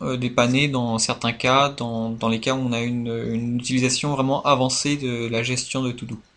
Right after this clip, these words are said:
Alors ensuite je passe à Remember the Milk qui, euh, là est, euh, vraiment, euh, le site, euh, le plus complet, sûrement avec le plus de fonctionnalités. Euh,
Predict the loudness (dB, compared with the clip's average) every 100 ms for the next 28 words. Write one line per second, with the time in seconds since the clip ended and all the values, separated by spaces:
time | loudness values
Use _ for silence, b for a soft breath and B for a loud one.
0 | B B B B B B B -20 _ B
1 | B _ 2 6 6 6 4 4 2 0
2 | 2 2 2 4 4 4 4 4 4 4
3 | 0 -4 -4 -4 0 2 2 2 2 2
4 | 2 0 -6 -4 -2 0 0 0 -2 0
5 | 0 0 -2 -6 -10 -6 -2 0 0 2
6 | 0 -2 -4 -2 0 -2 -4 -4 -6 -4
7 | -2 0 0 2 2 0 -2 -4 -2 0
8 | 0 -2 -4 -2 2 2 4 2 2 B
9 | B B B B B _ -2 0 2 2
10 | 0 0